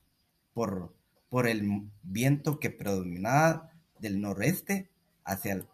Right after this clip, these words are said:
suroeste, ¿verdad? Entonces, de esa manera podemos, por ejemplo, eh, hace años hizo erupción el volcán de Pacaya y el viento estaba hacia el sureste.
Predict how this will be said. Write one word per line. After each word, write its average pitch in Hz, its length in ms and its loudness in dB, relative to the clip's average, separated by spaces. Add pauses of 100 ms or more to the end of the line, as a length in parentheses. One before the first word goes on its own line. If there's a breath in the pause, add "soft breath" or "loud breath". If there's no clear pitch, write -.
suroeste, 95 760 -2
¿verdad? 73 220 -16 (440 soft breath)
Entonces, 180 340 6
de 165 80 6
esa 185 200 6
manera 214 420 4
podemos, 165 300 4 (340 loud breath)
por 139 120 4
ejemplo, 196 300 4
eh, 160 220 4
hace 170 260 6
años 208 460 0
hizo 160 180 0
erupción 156 400 2
el 170 60 0
volcán 139 320 0
de 156 100 0
Pacaya 160 500 2 (680 soft breath)
y 131 140 4
el 107 120 2
viento 160 420 2
estaba 147 760 4
hacia 120 300 4
el 120 120 4
sureste. - 680 0